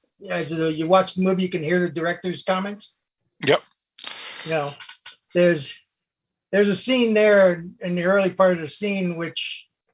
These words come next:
Speaker 1: uh, I better not say. People might listen and <laughs> get the wrong idea. <laughs> But you'll see it. It's a shower scene.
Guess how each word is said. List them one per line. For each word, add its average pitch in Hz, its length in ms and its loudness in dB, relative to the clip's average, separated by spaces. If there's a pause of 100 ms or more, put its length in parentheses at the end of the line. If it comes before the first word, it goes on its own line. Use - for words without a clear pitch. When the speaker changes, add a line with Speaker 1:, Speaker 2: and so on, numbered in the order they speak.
(640)
Speaker 1:
uh, 160 360 0
I 156 120 0
better 151 220 -2
not 147 240 -4
say. 151 260 0
People 156 280 -8
might 147 180 -4
listen 147 240 -4
and 131 100 -10 (100)
<laughs> - 80 -14
get 196 140 -6
the 147 80 -6
wrong 151 240 -6
idea. 156 400 -2
<laughs> - 1080 -12
But 220 320 4
you'll 339 120 4
see 285 320 2
it. 214 180 2 (160)
It's 185 160 0
a 285 60 4
shower 240 380 4
scene. 180 480 -4